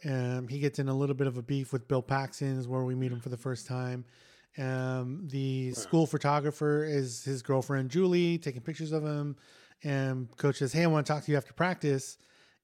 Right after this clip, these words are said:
Speaker 1: And even then, even in that scene, even in that just little moment when the coach is like, "Hey, stop by my office," like, talking to some kid who doesn't have a shirt on, and the way he said it just gave me some creepy vibes. But, like,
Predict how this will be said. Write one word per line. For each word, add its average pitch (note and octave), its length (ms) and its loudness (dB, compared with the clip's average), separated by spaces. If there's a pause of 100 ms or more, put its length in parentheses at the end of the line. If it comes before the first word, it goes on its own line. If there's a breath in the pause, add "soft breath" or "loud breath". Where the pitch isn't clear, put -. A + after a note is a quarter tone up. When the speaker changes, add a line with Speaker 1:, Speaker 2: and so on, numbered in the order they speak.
Speaker 1:
And C3+ 420 0
even C4 380 2
then, D#3 260 4
even G3 320 2
in D#3 160 6
that D3 240 0
scene, D3 360 -2
even G3 260 -2
in F3 120 2
that C3 180 -4
just C3 240 -6
little E3+ 240 2
moment D3+ 320 2
when C3 80 -2
the B2+ 60 -4
coach C#3 220 -2
is B2+ 120 -4
like, B2+ 180 -4 (380 loud breath)
"Hey, D#3+ 240 2
stop D3+ 240 0
by F#3+ 80 2
my D3 180 2
office," C3 540 0
like, C#3 200 -2
talking A3 460 -4
to F3+ 160 -2
some D3+ 260 -2
kid E3+ 360 0
who D#3+ 160 0
doesn't C#3 320 -2
have D#3+ 160 0
a D3+ 40 -2
shirt D3 280 -2
on, F3+ 360 0
and D3+ 160 0 (280 loud breath)
the C3+ 80 -2
way D#3 140 6
he G#3+ 140 2
said C#3+ 260 2
it F#3 120 2
just D3 160 -6
gave F#3 140 0
me G#3 80 -2
some D3 180 -6
creepy E3 340 -6
vibes. B2 460 -4
But, B2+ 120 -8
like, B2+ 280 -8